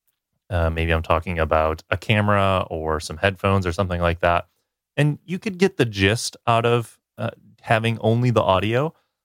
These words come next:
but the amount of time and energy that I put into crafting a video with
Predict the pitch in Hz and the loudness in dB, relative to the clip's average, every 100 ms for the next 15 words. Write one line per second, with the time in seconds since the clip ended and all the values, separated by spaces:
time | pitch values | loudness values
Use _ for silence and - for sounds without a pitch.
0 | _ _ 101 95 - - 95 92 92 98 | _ _ 0 0 0 -4 0 0 0 0
1 | 92 - - 95 95 101 85 82 90 101 | 0 -2 0 2 2 0 -4 -4 -2 -2
2 | 92 95 95 92 87 85 - 98 - 90 | -2 -2 0 2 2 0 0 -4 -2 -6
3 | 87 - 92 85 85 85 _ _ _ - | -4 -2 0 2 0 -2 _ _ _ -2
4 | 95 90 101 87 87 80 82 87 110 151 | 0 0 -4 -4 -4 -4 -4 -2 2 2
5 | 170 127 82 80 | 2 2 2 0